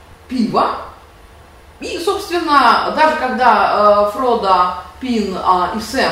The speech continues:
отправляются, только-только вот выходят из, э, дома, чтобы отправиться в огромное путешествие, но они еще об этом не знают, собственно, Пин и предлагает, а, а почему бы, собственно, не отправиться побыстрее, там, к-, коротким путем, чтобы успеть к,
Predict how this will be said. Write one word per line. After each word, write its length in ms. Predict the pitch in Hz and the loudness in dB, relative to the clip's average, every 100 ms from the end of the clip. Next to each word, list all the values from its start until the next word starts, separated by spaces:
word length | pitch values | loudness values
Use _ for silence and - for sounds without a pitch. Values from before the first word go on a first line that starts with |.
| - | -4
отправляются, 760 | - - 196 208 196 - - - | -8 -6 -4 -2 -2 -2 -4 0
только-только 560 | 240 202 190 170 156 | 0 0 -2 -6 -8
вот 160 | 156 156 | -10 -10
выходят 500 | 190 240 180 147 - - | -8 -4 -4 -4 -10 -12
из, 300 | 175 160 - | -12 -12 -10
э, 240 | 170 170 | -10 -4
дома, 380 | 214 185 156 - - | -2 -2 -4 -8 -12
чтобы 360 | 165 151 151 - - - | -12 -10 -10 -12 -14 -10
отправиться 420 | - 233 - 196 | -4 0 0 2
в 60 | |
огромное 520 | 214 233 277 202 170 165 | 2 4 2 0 -2 -6
путешествие, 540 | 170 196 202 - 160 | -8 -6 -6 -6 -10
но 100 | 160 | -8
они 180 | 196 190 | -6 -6
еще 180 | 170 139 | -6 -8
об 120 | 156 | -10
этом 220 | 156 165 | -10 -8
не 60 | 226 | -6
знают, 300 | 466 571 539 539 - - - 220 | -4 -4 -4 -10 -16 -20 -18 -6
собственно, 420 | 359 - 320 277 | -6 -4 -8 -8
Пин 340 | 381 453 453 262 | -6 -4 -4 -4
и 80 | |
предлагает, 840 | 262 269 214 247 240 330 359 370 359 - - | -6 -4 -2 0 2 4 4 2 -2 -6 0
а, 380 | 226 214 208 214 | 4 4 2 0
а 100 | 226 | -4
почему 460 | - 247 320 320 | -8 -8 -6 -4
бы, 100 | 294 | -4
собственно, 480 | 262 226 - 226 214 | -6 -10 -10 -8 -4
не 140 | 202 | -4
отправиться 560 | 180 - 240 226 208 180 | -4 -4 -2 -2 -2 -8
побыстрее, 640 | 180 175 175 - 220 208 | -10 -10 -10 -8 -4 -2
там, 240 | - - - - - - | -2 -6 -8 -16 -20 -6
к-, 240 | 220 220 - | -4 -2 0
коротким 420 | 240 214 - 180 | 2 2 -2 -10
путем, 280 | 220 - 262 | -4 -4 -2
чтобы 260 | 285 220 | -4 -4
успеть 480 | 226 - 339 370 - - - - | -6 -6 -4 -4 -6 -20 -20 -16
к, 140 | - | -8